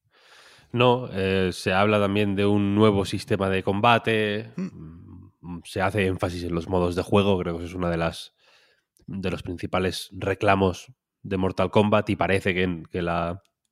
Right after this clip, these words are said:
Speaker 1: que la cosa, pues, eh, sigue pintando bien. Se habla, evidentemente, de, mm, lo, de los,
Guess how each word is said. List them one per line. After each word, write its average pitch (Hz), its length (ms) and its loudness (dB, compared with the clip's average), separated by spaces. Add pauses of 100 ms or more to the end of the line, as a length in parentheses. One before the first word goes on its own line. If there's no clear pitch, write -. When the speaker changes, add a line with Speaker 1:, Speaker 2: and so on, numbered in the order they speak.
(460)
Speaker 1:
que 95 160 0
la 82 240 0
cosa, 92 460 0 (500)
pues, - 320 -10
eh, 80 240 -10
sigue 90 400 -4
pintando 98 480 0
bien. 117 380 4 (260)
Se - 180 -4
habla, 87 220 2
evidentemente, 87 640 -2
de, 87 460 -4 (140)
mm, 80 320 -18 (200)
lo, 82 280 -8
de 82 140 -10
los, 78 500 -10